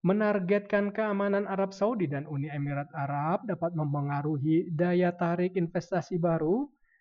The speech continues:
dan kehadiran perusahaan asing di negara-negara ini.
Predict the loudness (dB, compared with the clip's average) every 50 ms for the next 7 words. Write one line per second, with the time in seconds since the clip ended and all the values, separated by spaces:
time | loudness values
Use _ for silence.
0 | _ -8 -4 0 0 2 0 0 -2 -2 -2 0 2 2 2 4 2 2 0 -2
1 | -4 -4 -4 -4 -4 -4 -4 -4 -2 -2 -4 -4 -4 -4 -4 -6 -6 -6 -4 -2
2 | -2 -2 0 0 0 0 0 0 0 -2 -2 -2 -2 -2 -2 0 0 0 0 0
3 | 0 0 0 2 2 0 0 -2 -2 0 0 0 2 0 0 0 -2